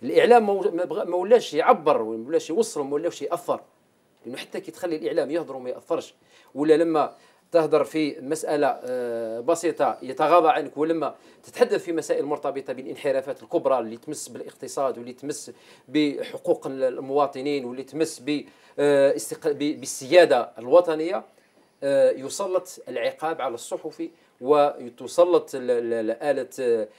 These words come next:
آلة الغلق على الم-، المؤسسات الإعلامية. لذلك نحن نطرح في برنامجنا ضمان حرية التعبير بشكل لا يحكمها إلا القانون، وفق أخلاقيات،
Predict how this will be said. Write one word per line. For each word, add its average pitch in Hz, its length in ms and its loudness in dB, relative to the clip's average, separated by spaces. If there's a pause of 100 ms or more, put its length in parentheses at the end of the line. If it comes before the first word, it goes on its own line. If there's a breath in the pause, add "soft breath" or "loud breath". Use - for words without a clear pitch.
(180 soft breath)
آلة 151 320 4
الغلق 127 680 2
على 120 160 -4
الم-، 127 200 -12
المؤسسات - 580 -10
الإعلامية. 135 440 -4
لذلك 156 380 4 (440 soft breath)
نحن 160 440 -4 (1200 soft breath)
نطرح 185 300 0
في 170 100 -2
برنامجنا 156 680 -2 (100)
ضمان 135 380 -2
حرية 127 380 -12 (160)
التعبير 127 500 -8 (420)
بشكل 190 340 -14 (640)
لا 165 100 8
يحكمها 147 580 -4
إلا 151 160 -12
القانون، 107 320 -14 (1160)
وفق - 360 -8
أخلاقيات، 131 680 -2